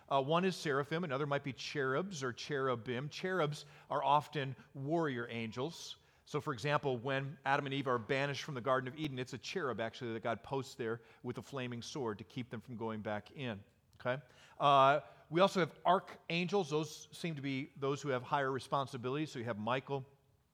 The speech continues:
you have Gabriel, who's also a messenger. The seraphim, um, we see in a few places in Scripture, and what's interesting is they have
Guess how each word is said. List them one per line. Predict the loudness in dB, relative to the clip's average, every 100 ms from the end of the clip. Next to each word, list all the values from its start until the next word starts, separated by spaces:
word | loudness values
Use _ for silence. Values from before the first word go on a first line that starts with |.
| -14 -6
you |
have | -6 -2
Gabriel, | 0 2 0 -2
who's | -2
also | -2 -2 -6
a | -4
messenger. | -4 -4 -6 -4 -4 -6 -12 -20 -20 -8
The | -6
seraphim, | 0 4 4 2 0 -4 -4 -8 -12 -20 -2
um, | 0 0 0
we | -2
see | -2 -2 -2
in | -2 -4
a |
few | -4 -6 -6
places | -2 -2 -2 -4
in | -6 -6
Scripture, | -4 -4 -4 -6 -8 -14 -20 2
and | 4 4 0
what's | -2
interesting | -2 -6 -6 -2
is | -2 2
they | 2 4
have | 4 2